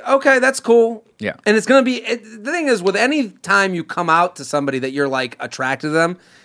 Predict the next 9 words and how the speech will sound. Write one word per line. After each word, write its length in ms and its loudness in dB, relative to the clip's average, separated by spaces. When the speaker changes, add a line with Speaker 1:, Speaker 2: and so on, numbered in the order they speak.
Speaker 1:
it's 100 -10
like 80 2
a 60 2
Band-Aid 500 0
rip. 320 -10
It's 120 -12
gonna 160 -2
fucking 380 -4
hurt 420 0